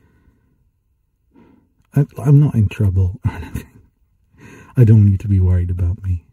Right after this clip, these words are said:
You, I know you're really busy today, so if you don't have time to get back to me, that's totally fine. Just know that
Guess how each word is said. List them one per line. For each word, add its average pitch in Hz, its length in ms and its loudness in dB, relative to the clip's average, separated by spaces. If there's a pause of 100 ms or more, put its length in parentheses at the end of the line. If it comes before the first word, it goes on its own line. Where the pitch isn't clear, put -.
(140)
You, 107 300 0 (520)
I 110 80 2
know 107 120 6
you're 101 180 6
really 107 280 4
busy 101 300 0
today, 98 400 -2
so 113 120 -4 (180)
if 107 160 -4
you 113 80 0
don't 110 200 0
have 117 160 0
time 110 200 2
to - 60 -16
get - 160 -10
back - 200 -10
to 120 100 0
me, 110 60 4
that's 107 220 -4
totally 113 420 -4
fine. 104 360 -2 (1200)
Just - 220 -10
know 98 260 0
that 160 100 -16